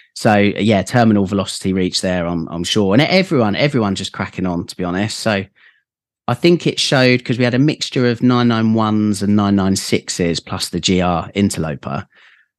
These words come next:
With particular reference to the nine nine sixes, just showed, again, faultless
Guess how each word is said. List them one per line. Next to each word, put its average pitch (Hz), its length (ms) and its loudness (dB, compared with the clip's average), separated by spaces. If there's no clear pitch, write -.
With 123 160 4
particular 123 340 2
reference 113 360 2
to 104 120 -2
the 98 80 -2
nine 98 240 0
nine 95 140 2
sixes, 92 500 -2
just - 220 -2
showed, 90 420 0
again, 87 400 -2
faultless - 680 -2